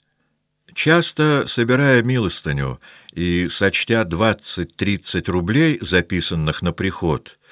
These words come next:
и большей частью в долг, с десяти членов, из которых половина были так же богаты, как и он, Пьер вспоминал масонскую клятву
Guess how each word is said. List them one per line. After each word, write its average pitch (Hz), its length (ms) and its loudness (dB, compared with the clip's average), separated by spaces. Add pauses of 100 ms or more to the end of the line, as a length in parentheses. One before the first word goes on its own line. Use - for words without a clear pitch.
(200)
и 80 80 -4
большей 85 400 2
частью 87 500 0
в 82 100 -8
долг, 76 640 -2
с 71 160 -8
десяти 85 520 -2
членов, 82 580 -2 (240)
из 85 160 -4
которых 92 440 2
половина 101 600 2
были 90 260 0
так 95 320 -2
же 90 160 -2
богаты, 87 520 0
как 90 280 -4
и 101 40 -2
он, 69 340 -4 (500)
Пьер 117 540 2
вспоминал 87 840 -2 (140)
масонскую 80 720 -2
клятву 82 580 -2